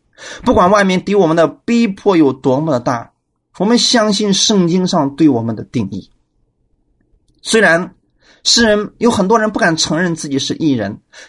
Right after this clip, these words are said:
但我今天，我敢承认我是义人，不是因为我的行为，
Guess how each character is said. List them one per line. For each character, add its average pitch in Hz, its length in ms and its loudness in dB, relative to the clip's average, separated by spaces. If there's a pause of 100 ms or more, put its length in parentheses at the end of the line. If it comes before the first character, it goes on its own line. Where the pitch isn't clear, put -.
但 156 160 0
我 135 80 0
今 165 160 -2
天， 151 200 -4 (100)
我 143 120 0
敢 151 180 -2
承 - 300 -2
认 139 180 0
我 110 80 -2
是 - 200 -6
义 127 140 -2
人， 101 280 -4 (220)
不 175 80 2
是 180 160 2
因 165 160 2
为 147 40 2
我 123 140 2
的 123 80 -6
行 113 320 -4
为， 123 140 -16